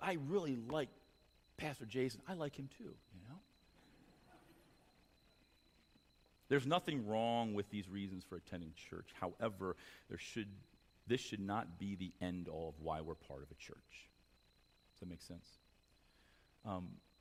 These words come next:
as a part of the gathering, we are here for a purpose and reason. So the question I asked, "Why are you here?" I remember as I coached basketball for many years, there was a, a ninth grader that joined the varsity team. I cut him very quickly, but he joined.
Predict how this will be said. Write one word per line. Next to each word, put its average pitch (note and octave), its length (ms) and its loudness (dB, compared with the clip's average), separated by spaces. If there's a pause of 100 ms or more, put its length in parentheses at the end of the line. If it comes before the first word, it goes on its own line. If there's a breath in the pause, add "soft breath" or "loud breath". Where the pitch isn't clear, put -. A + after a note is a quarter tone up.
(960)
as G#2+ 140 2
a - 20 -10
part F3+ 240 2
of E3 80 2
the A2 40 2
gathering, G2 560 4
we A2 120 -2
are C#3+ 100 -2 (140)
here F2+ 260 -4 (600 soft breath)
for G2+ 60 0
a F#2 60 2
purpose - 440 -8
and E2+ 140 -8
reason. E2 280 -10 (160)
So - 100 -18
the G2+ 40 -2
question D3+ 320 0
I A2+ 40 2
asked, G2+ 140 0
"Why G2+ 260 -2
are B2 40 -2
you G2+ 140 -6 (100)
here?" G2+ 180 2
I - 20 10
remember A#2 300 6 (280 loud breath)
as A#2+ 60 4
I A2 40 10
coached - 360 4
basketball A2 320 8
for - 160 0
many G#2 180 4
years, G2+ 260 2
there G2+ 120 6
was G2+ 100 4
a, G2 80 4 (240 loud breath)
a A2+ 60 4
ninth B2 340 8
grader A#2 160 6
that G#2 60 0
joined B2 240 4
the G2 40 2
varsity G#2 420 4
team. F2+ 360 -2 (600)
I - 40 -2
cut - 280 2
him F#2+ 120 0
very F2+ 200 4
quickly, G2+ 360 0
but G#2 120 4
he A2+ 120 0
joined. A2 380 2